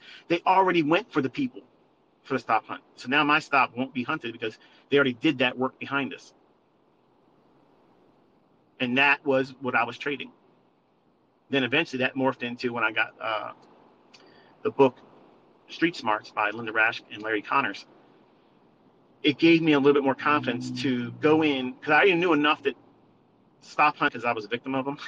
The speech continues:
<laughs> Many accounts being dusted because of it. But the turtle soup pattern that they taught in that book, I don't trade that pattern, but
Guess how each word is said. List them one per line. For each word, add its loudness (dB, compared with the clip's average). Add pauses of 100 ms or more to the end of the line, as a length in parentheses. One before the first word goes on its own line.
(100)
<laughs> -12
Many 4
accounts 2
being 0
dusted -2
because -2
of -2
it. -8 (640)
But 4 (2000)
the 0
turtle 2
soup -8
pattern 2
that -8 (260)
they 0
taught -2
in -4
that -4
book, -4 (100)
I 2
don't 0
trade 0
that 0
pattern, -2
but -2